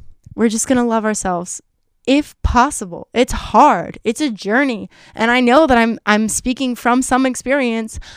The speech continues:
of being someone who literally hates the way that I look.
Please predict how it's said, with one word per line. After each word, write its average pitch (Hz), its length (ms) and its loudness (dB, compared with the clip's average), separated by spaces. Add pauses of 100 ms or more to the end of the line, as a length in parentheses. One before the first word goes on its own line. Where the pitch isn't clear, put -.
(160)
of 214 280 0
being 240 220 2
someone 233 260 2
who 247 120 6
literally 220 580 0
hates 247 280 -2
the 233 100 0
way 226 140 2
that 208 120 -4
I 196 100 -4
look. 202 420 -4